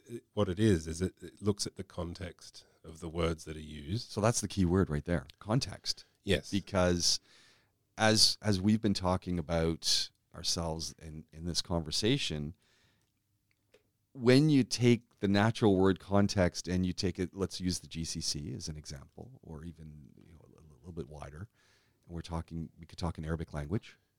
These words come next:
Speaker 2: which, as you've said over and over and over again, we run into the, this huge issue of a perception of homo-, homogeneity, geneity. <laughs> Sorry, like, it's hard to get that word out.
Speaker 1: <laughs> Yeah, I know.
Speaker 2: A perception of homogeneity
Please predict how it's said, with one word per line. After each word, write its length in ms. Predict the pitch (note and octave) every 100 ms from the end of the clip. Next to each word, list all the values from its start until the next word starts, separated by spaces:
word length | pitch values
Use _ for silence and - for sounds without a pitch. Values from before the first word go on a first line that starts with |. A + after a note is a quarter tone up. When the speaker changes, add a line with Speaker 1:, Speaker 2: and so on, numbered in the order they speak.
| _ -
Speaker 2:
which, 400 | F2+ E2+ - - _ _ _ _ _
as 400 | F2+ E2+ D#2 - _ _ _ _
you've 220 | F2 F#2 -
said 240 | F#2 E2 -
over 320 | G2+ G2 F2+
and 100 | F2
over 260 | F2 E2+ E2
and 80 | E2
over 200 | F2 F#2
again, 220 | F2 E2+
we 80 | E2+
run 220 | F2+ G2+
into 240 | G2+ -
the, 240 | E2+ E2+ - _ _ _ -
this 160 | F2
huge 400 | E2 A2 A#2 G2
issue 500 | G#2 - F#2+ F2+ F2+ -
of 480 | F2 E2+ E2+ E2 - _ _ _ _ _ _ _ _ -
a 60 |
perception 560 | - F#2+ - A2 - G2
of 100 | F2
homo-, 280 | G2 F#2 G2
homogeneity, 760 | F#2+ F#2+ F2 F2 F2 F2+ G2 G2+ - F2+
geneity. 640 | A2+ G2 A2 B2+ - G#2+
<laughs> 100 | -
Sorry, 120 | C#3+
like, 180 | C3 B2+
it's 220 | - -
hard 160 | - D#3+
to 40 |
get 120 | B3+
that 160 | - -
word 140 | -
out. 120 | - F3
Speaker 1:
<laughs> 80 |
Yeah, 80 | F2+
I 40 | E2+
know. 220 | D#2 G2+
Speaker 2:
A 40 |
perception 480 | C3+ B2+ F3 F3+ A3
of 100 | C#3
homogeneity 880 | C#3+ C#3+ A2 G#2+ A2 B2+ G2 E2+